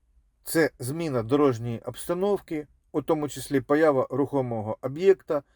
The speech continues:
який наближається до смуги руху транспортного засобу чи перетинає її,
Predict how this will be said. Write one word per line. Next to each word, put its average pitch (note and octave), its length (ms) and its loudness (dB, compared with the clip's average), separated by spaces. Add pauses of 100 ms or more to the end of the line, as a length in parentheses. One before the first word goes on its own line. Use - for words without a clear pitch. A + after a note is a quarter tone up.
(160)
який C#3 260 -6
наближається C#3 840 -2
до B2+ 220 -2
смуги C3+ 400 -4
руху C3+ 260 -2
транспортного A#2 960 -6
засобу A2+ 640 -4 (300)
чи - 140 -8
перетинає B2 680 -2
її, A2 280 -4